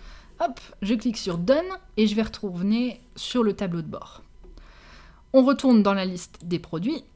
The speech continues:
ici. Donc à partir du moment où j'ai publié mon produit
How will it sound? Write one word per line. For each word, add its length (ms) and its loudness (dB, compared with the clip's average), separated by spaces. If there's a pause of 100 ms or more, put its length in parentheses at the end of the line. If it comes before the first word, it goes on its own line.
(720)
ici. 340 -4 (480)
Donc 140 2
à 80 4
partir 320 6
du 100 6
moment 460 6
où 260 4 (320)
j'ai 240 4
publié 420 4
mon 140 0
produit 440 0